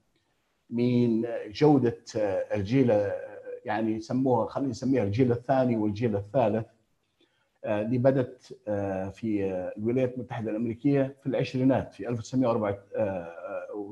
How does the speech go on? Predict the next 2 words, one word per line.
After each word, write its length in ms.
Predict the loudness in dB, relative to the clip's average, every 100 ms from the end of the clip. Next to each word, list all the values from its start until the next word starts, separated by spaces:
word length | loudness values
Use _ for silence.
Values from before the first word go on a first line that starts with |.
| -12
وعشرين. 720 | -8 -8 -6 0 2 2 -2 -8 _ _ _ _ _ _
آه، 720 | -4 0 0 0 -2 -4 -8